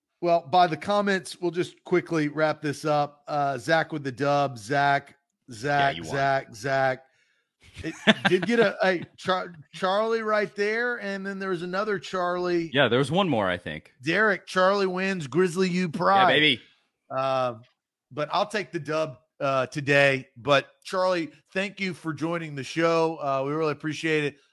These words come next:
Speaker 1: The Titans are the number one seed in the A F C for the third time ever and the first time since two thousand and eight.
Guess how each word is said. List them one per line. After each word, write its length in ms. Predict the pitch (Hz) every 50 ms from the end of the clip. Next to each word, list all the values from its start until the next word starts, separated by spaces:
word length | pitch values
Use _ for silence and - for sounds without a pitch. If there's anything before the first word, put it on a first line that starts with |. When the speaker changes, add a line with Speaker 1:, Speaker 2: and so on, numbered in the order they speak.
| _ -
Speaker 1:
The 60 | 139
Titans 560 | - 175 180 190 196 202 196 190 180 147 - _ _ _ _ _ _
are 220 | 147 147 151 147 147
the 140 | 143 143
number 280 | 139 139 160 180 196 196
one 220 | 190 185 185 175
seed 200 | 143 - - 202
in 60 | 185 170
the 120 | 170 156 - 160
A 140 | 170 170
F 100 | 160 151
C 460 | 131 - - 165 165 170 170 170 - _ _ _ _ _
for 60 | 165
the 100 | 170 170
third 440 | - - - 214 220 247 262 196 -
time 380 | - 214 240 240 233 226 214 - -
ever 360 | - 220 240 208 175 160 160 170
and 120 | 180 175
the 80 | 165 156
first 380 | - - 208 240 226 - -
time 200 | - 185 180 180
since 300 | 151 - 180 170 143 -
two 240 | - - - 208 214
thousand 480 | 208 - 208 196 190 185 156 143 165 156
and 140 | 156 147 147
eight. 280 | 165 190 196 196 190